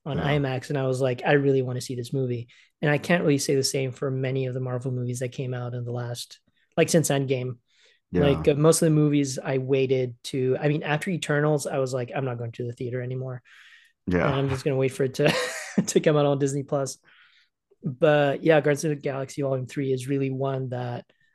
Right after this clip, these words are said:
Speaker 1: I mean, I connected with that, with those characters way more than maybe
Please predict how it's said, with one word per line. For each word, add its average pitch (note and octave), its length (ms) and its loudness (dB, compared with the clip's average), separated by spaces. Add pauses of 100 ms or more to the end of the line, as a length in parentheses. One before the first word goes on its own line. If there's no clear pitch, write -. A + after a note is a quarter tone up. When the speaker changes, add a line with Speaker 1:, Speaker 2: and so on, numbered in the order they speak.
Speaker 1:
I D3+ 80 4
mean, D#3+ 160 6
I D#3+ 160 4
connected D3 1120 0
with C#3 180 -2
that, C#3 360 0
with C3+ 220 -6
those C#3 480 2
characters C3+ 640 -2
way C3+ 200 0
more C#3 240 0
than C3+ 520 -4 (100)
maybe C3 640 -2